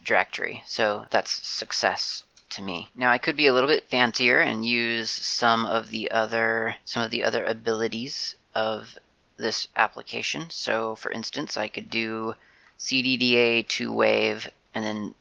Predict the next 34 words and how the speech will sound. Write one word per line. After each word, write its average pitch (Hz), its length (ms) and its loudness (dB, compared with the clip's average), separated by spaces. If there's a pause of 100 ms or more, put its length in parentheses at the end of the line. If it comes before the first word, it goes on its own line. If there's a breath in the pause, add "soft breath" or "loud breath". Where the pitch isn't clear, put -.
(140)
dev 110 260 4
equals 104 560 -2
slash 107 360 2
dev 107 240 2
slash 104 340 -2
S - 220 -2
R 80 160 -6
zero, 160 400 4 (160)
and 127 100 -8
I'll 117 60 -6
follow 120 320 6
it 107 180 -2
by 110 200 2
dash 113 600 4
C - 300 -8
D 135 160 -2
D 123 100 -2
B 113 240 -6
one, 104 360 -6
equals 110 380 -6
one. 104 440 -4 (360)
So - 180 -8
that's - 360 -2
telling 110 300 2
it - 120 -10
to 113 100 -10
probe 110 600 2 (160)
the 107 240 -10
C 147 280 -4
D 127 360 2
D 127 200 -6
B 117 440 -2 (220)
online 117 480 2
service 107 640 2